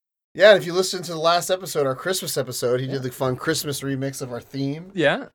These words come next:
Speaker 2: you get to listen to the Todd's Toy Talk theme again this time, which is one that we love listening to. It's great.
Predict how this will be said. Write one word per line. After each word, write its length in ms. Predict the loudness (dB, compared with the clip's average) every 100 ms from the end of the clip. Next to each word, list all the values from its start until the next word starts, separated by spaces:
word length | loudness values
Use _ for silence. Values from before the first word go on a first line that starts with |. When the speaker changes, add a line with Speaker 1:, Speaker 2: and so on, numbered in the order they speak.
| -10
Speaker 2:
you 160 | -6 -2
get 180 | -2 -2
to 100 | -4
listen 260 | -4 -6
to 60 | -12
the 80 | -14
Todd's 380 | -8 -4 -4 -4
Toy 180 | -8
Talk 340 | -4 -4 -4 -10 -20
theme 240 | -18 -16
again 260 | -14 -14 -14
this 180 | -16 -18
time, 260 | -18 -16
which 180 | -18 -12
is 280 | -12 -12 -16
one 260 | -8 -6 -6
that 80 | -6
we 120 | -6
love 220 | -6 -6
listening 360 | -12 -14 -20 -18
to. 280 | -16 -16 -18 _
It's 140 | _
great. 280 | -14 -14